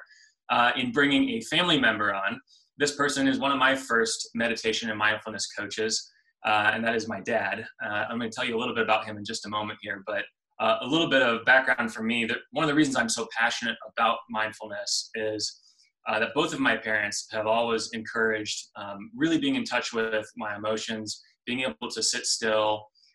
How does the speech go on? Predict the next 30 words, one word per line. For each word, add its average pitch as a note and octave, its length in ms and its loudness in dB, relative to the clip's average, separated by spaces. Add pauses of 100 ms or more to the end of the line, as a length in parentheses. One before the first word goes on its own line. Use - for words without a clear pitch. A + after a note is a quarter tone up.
(160)
uh, G#2+ 380 0
with A#2 180 -4
my A2+ 140 2
emotions, A2 420 -4
pay B2 120 -4
attention A2+ 640 -6
to A2 260 -4
what's G#2+ 240 -4
going G#2 280 -6
on. G2+ 200 -10
My G#2+ 80 -6
mom B2 240 2
is A#2+ 100 -4
a A2+ 60 -2
mental A2+ 340 -2
health A2 200 0 (220)
counselor, G#2+ 560 -4 (380)
and G#2 100 -4
my G2+ 120 -8
dad A2+ 420 2
is, G2 400 -8 (220)
as G2+ 120 -10
I F#2+ 140 -12
will - 220 -18 (200)
tell A#2+ 200 2
you A2 220 0
here A#2 200 -2
in A2 80 -2
a A2 40 0
minute, A#2+ 280 2